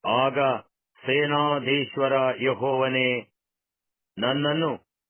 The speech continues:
ನಿನ್ನ ಬಳಿಗೆ ಕಳುಹಿಸಿದ್ದಾನೆಂಬುದು ನಿನಗೆ ಗೊತ್ತಾಗುವುದು. ಯೆಹೋವನು ಮೀಸಲಾದ ದೇಶದಲ್ಲಿ ಯಹೂದವನ್ನು ತನ್ನ ಸ್ವಾಸ್ಥ್ಯವನ್ನಾಗಿ ಅನುಭವಿಸುವನು.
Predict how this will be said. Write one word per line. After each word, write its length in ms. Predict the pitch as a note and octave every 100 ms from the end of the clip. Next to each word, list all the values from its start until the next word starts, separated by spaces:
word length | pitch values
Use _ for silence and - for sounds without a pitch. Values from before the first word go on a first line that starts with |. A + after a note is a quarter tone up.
| _ -
ನಿನ್ನ 380 | A#2 D3 E3+ D3+
ಬಳಿಗೆ 560 | D3 C#3+ B2 C3 B2+
ಕಳುಹಿಸಿದ್ದಾನೆಂಬುದು 1500 | - - B2 D3+ E3 - C3+ C#3 C3 C3 B2 B2 A#2+ A2+ G2+ _ _ _ _ G2
ನಿನಗೆ 520 | A2+ A#2 A2 G#2+ A#2 - _ _
ಗೊತ್ತಾಗುವುದು. 920 | G#2 A2+ - B2 C3+ D3 B2+ A#2 F#2 - _ _ _ _ _ -
ಯೆಹೋವನು 680 | G2+ G2 A#2 A2+ A2+ A2 G#2+ - _ _ _ -
ಮೀಸಲಾದ 720 | G2 A#2+ A2 B2+ B2+ B2 B2+
ದೇಶದಲ್ಲಿ 720 | A#2 B2+ C3 C3 C3+ C#3 B2+ - _ _ _ _ -
ಯಹೂದವನ್ನು 880 | B2 C3 C#3 D3 C#3+ C#3 C#3+ C#3+ A#2+ _ _ _ _ -
ತನ್ನ 300 | C3+ D3+ C#3+
ಸ್ವಾಸ್ಥ್ಯವನ್ನಾಗಿ 1300 | - C#3 D3 - D#3 D3 D3 D3 D3 D3 D3+ - -
ಅನುಭವಿಸುವನು. 840 | C#3+ C#3+ C#3 D3 C#3+ D3+ D3 D3